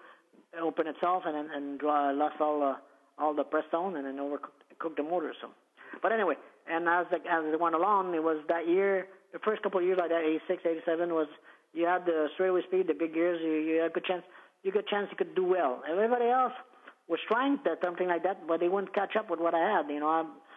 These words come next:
I had work in it to make it go, and then nobody else was,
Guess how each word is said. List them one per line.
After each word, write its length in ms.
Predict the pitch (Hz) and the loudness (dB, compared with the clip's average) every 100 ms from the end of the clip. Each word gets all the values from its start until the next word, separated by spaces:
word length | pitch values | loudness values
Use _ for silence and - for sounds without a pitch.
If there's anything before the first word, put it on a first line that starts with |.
| - | -8
I 100 | 156 | -2
had 120 | 170 165 | 0 0
work 320 | 190 220 - - _ - | 0 -2 -4 -18 _ -4
in 180 | 190 220 | -2 0
it 120 | 233 - _ _ | -2 -8 _ _
to 80 | 196 | -4
make 200 | 190 190 | -4 -2
it 140 | 151 | -2
go, 240 | 139 202 165 - _ _ _ 135 | 0 -2 -2 -10 _ _ _ -8
and 200 | 156 160 | -6 -2
then 280 | 180 185 180 | -2 -2 -2
nobody 260 | 190 190 | 0 0
else 160 | 190 190 | 0 0
was, 160 | 185 | -2